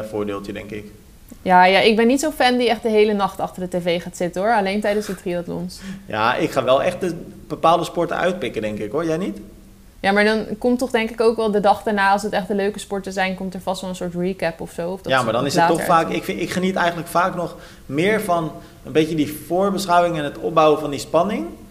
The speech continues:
Speaker 1: En dan
Speaker 2: Mhm.
Speaker 1: heb ik het ze-, bijvoorbeeld zeker als je dan naar, eh, van die atletiek onderdelen kijkt, weet je wel, zoals de honderd meter sprint en de tweehonderd meter.
Speaker 2: Mhm.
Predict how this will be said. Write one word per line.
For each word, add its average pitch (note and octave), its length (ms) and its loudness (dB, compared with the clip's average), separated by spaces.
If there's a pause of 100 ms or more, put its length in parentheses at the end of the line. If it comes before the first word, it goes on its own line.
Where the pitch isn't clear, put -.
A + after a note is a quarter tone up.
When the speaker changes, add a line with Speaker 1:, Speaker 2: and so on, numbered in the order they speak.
(220)
Speaker 1:
En - 120 0
dan - 80 2
Speaker 2:
Mhm. C#3 100 4
Speaker 1:
heb A3 60 2
ik C#4 60 -2
het - 100 -6
ze-, D#3 100 -2
bijvoorbeeld C#3 420 2
zeker D#3 300 4
als B2 100 0
je A#2+ 80 -6
dan C3+ 140 2
naar, C3+ 420 2
eh, C3+ 220 0
van C#3 140 -4
die C3+ 140 -2
atletiek C3 420 -4
onderdelen A2+ 440 0
kijkt, G#2+ 200 -4
weet A2 100 -4
je G#2+ 60 -8
wel, C3 100 -2
zoals B2+ 180 -2
de A#2+ 60 -2
honderd B2 280 -2
meter B2+ 240 -6
sprint B2+ 500 -8
en C3 80 -8
de B2+ 120 -10
tweehonderd C3 420 2
meter. A#2+ 300 2
Speaker 2:
Mhm. - 80 -8